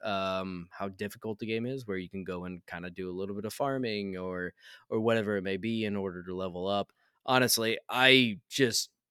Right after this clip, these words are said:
really adore this game. I'm so excited to see an expansion. I hope it's announced at the Game Awards. We will see.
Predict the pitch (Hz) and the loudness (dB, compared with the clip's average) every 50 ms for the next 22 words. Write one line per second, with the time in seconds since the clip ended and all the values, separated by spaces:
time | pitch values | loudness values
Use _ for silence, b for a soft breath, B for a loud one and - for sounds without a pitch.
0 | _ _ - 120 117 120 123 123 110 113 113 107 101 92 87 95 90 90 90 87 | _ _ -8 -4 0 2 2 2 2 0 0 0 0 -2 -2 -4 -4 -4 -4 -6
1 | 85 82 82 - - 85 85 85 85 82 80 87 92 92 - - 113 104 98 95 | -6 -8 -8 -8 -8 -8 -8 -8 -8 -8 -8 -8 -4 -2 -2 0 0 -2 -4 -4
2 | - 110 98 95 98 98 87 95 95 - - 101 95 95 92 90 - - - 101 | -4 -4 -4 -4 -4 -6 -8 -6 -6 -6 -4 -4 -6 -6 -8 -10 -10 -10 -8 -6
3 | 98 104 98 - - 95 92 92 90 92 101 95 - 98 92 - - 92 90 87 | -6 -6 -6 -6 -8 -8 -8 -8 -8 -8 -10 -10 -8 -10 -10 -10 -10 -12 -10 -10
4 | 90 95 - - 101 92 - - 85 135 147 139 131 123 117 123 123 123 123 117 | -10 -10 -10 -8 -10 -10 -10 -4 0 0 2 2 2 2 4 4 6 4 4 2
5 | - b b b b _ - 98 95 90 85 87 - - - 147 147 143 139 139 | 0 b b b b _ -10 -8 -8 -10 -10 -6 -2 -2 0 2 2 2 2 2
6 | 131 | 0